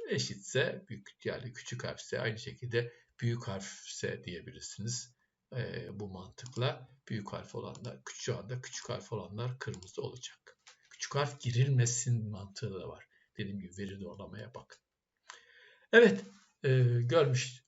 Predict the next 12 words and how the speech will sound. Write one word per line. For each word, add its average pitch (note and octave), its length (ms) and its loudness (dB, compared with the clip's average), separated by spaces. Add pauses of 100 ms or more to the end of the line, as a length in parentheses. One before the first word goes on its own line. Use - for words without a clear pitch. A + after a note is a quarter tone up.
(160)
olduğunuz A#2 520 0
gibi E3 600 2
metin B2 520 -4
fonksiyonlarını G#2+ 1080 -6
konu A#2 260 -2
ederek G#2 540 -4
koşulu A2 380 -8
biçimlendirme G2+ 840 -10
yaptık. - 480 -8
Soldan - 400 -6
sağdan - 560 -12
parçal, - 500 -10